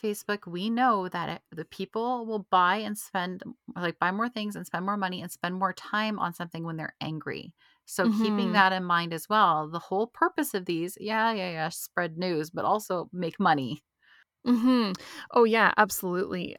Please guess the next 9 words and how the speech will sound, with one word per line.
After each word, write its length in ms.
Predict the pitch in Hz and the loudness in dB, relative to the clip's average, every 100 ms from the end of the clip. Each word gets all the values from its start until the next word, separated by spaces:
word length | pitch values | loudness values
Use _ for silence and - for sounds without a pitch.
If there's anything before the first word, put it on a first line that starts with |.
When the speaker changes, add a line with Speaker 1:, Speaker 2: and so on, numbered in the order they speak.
| - | 0
Speaker 2:
Um, 400 | 196 190 180 - - | 2 2 -2 -10 -8
so, 380 | - 214 196 180 | -2 2 2 0
like, 440 | 196 185 175 - - 233 | 0 -2 -2 -14 -16 -16
kind 240 | - 202 196 | -4 -2 0
of 240 | 175 - - | -4 -12 -12
continuing 640 | - 196 - 196 190 185 | -6 -4 -2 -2 -2 -2
along 380 | 170 165 175 175 | -2 0 0 0
that 280 | 160 156 - | -2 -2 -2
less 360 | 180 180 - | 0 0 -2